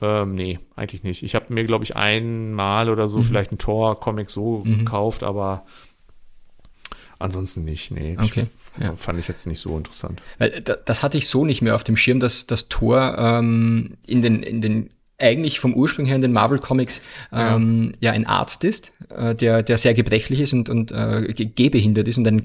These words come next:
Speaker 2: einen Krückstock verwendet.
Speaker 1: Ja, genau, ja.
Speaker 2: Und dieser
Speaker 1: Do-,
Speaker 2: Krückstock
Speaker 1: do-
Speaker 2: verwandelt sich eben in Mjölnir, wenn er, wenn er, oder den Namen Mjölnir bekommt er auch erst viel später, glaub ich, in den Comics, äh, wenn er ihn
Speaker 1: Genau,
Speaker 2: quasi auf den
Speaker 1: Doktor
Speaker 2: Boden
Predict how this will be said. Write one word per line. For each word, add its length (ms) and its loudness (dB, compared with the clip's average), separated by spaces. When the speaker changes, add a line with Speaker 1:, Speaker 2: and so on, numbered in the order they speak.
Speaker 2:
einen 200 4
Krückstock 540 -2
verwendet. 420 2
Speaker 1:
Ja, 220 6
genau, 500 0
ja. 140 2
Speaker 2:
Und 80 4
dieser 160 6
Speaker 1:
Do-, 140 -2
Speaker 2:
Krückstock 320 4
Speaker 1:
do- 40 -8
Speaker 2:
verwandelt 340 4
sich 140 -2
eben 140 4
in 120 6
Mjölnir, 400 6
wenn 140 4
er, 200 4
wenn 160 4
er, 400 0
oder 300 4
den 380 0
Namen 280 6
Mjölnir 380 6
bekommt 320 2
er 80 4
auch 40 2
erst 140 2
viel 140 -2
später, 340 -2
glaub 160 -2
ich, 60 0
in 60 2
den 100 2
Comics, 400 -2
äh, 240 -6
wenn 160 6
er 60 8
ihn 40 10
Speaker 1:
Genau, 120 4
Speaker 2:
quasi 100 6
auf 60 8
den 100 4
Speaker 1:
Doktor 240 8
Speaker 2:
Boden 60 6